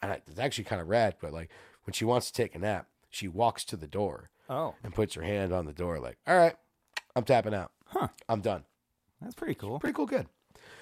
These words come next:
Speaker 1: But yeah, like, yeah, it's, it, it, it's very important to say no to gigs. It's very important, 'cause if it's not worth your time, it's not worth your time,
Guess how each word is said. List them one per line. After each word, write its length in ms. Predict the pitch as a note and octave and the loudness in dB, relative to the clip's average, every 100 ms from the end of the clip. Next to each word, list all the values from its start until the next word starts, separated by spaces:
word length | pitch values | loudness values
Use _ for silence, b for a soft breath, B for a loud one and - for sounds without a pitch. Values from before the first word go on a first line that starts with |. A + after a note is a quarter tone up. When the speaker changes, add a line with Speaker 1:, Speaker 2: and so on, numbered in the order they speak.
| B | B
Speaker 1:
But 100 | E3 | 2
yeah, 180 | F#3 G#2 - | 4 2 0
like, 180 | C3 - - | -4 -4 2
yeah, 200 | D3+ D2+ - | 2 2 -6
it's, 220 | G#2+ - | -4 0
it, 180 | B2 A#2+ | 2 4
it, 120 | C3+ | 4
it's 180 | A#2 - | 2 0
very 220 | G2 D3+ | -2 0
important 320 | B2+ - E2+ F2 | 0 -2 -6 -6
to 40 | |
say 120 | - F#2 | -6 -4
no 160 | F2+ | -4
to 60 | D#2+ | -4
gigs. 340 | C#2+ A#1 - _ | -10 -14 -18 _
It's 100 | - | -18
very 280 | F2 A2+ G#2+ | -2 0 0
important, 380 | E2 D#2+ A1+ - | -2 -8 -12 -10
'cause 100 | G#2 | -4
if 80 | G#2 | -4
it's 120 | - | -2
not 180 | A2 A#2 | -2 0
worth 160 | C3 C3 | -2 -4
your 80 | A#2+ | -6
time, 380 | F#2 E2+ G2 - _ _ _ _ | -6 -6 -8 -12 _ _ _ _
it's 100 | - | -6
not 100 | B2+ | -4
worth 140 | C3 | -4
your 60 | B2+ | -8
time, 300 | D3+ D3+ | -6 -6